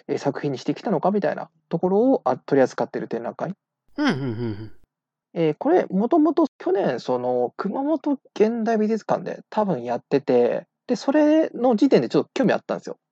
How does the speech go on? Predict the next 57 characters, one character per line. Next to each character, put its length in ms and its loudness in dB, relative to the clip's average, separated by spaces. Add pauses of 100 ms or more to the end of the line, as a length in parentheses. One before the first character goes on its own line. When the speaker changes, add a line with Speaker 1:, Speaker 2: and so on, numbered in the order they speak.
(160)
Speaker 2:
は 240 -6
あ 60 -8
は 80 -2
あ 280 -2
は 40 -4
あ。 40 -8 (120)
去 140 -4
年 180 -2
か 120 -6
ら 260 -4 (140)
の、 180 -4 (100)
え 220 -2
ー、 60 -6
巡 200 0
回 240 2
展 160 -2
に 100 -2
な 120 -2
る 60 -4
ん 20 -6
で 60 -12
す 100 -20
ね、 60 -12
Speaker 1:
う 20 -16
ん。 20 -16
Speaker 2:
こ 80 -10
れ。 140 -14 (180)
Speaker 1:
あ、 100 0
そ 100 0
う 40 2
そ 100 0
う 40 -4
そ 100 -2
う、 80 -8
巡 220 0
回 160 2
展 200 -2
で。 220 0 (480)
で、 240 0 (140)
気 160 -6
に 80 0
な 100 2
っ 40 -4 (200)
て、 180 2 (320)
い 60 -10
や、 240 -4
熊 240 0
本 240 0
遠 240 0
い 60 0
な 240 -2
と 100 -2
思 180 -2
っ 40 -8
て 100 -20
た 160 -4
ら、 300 0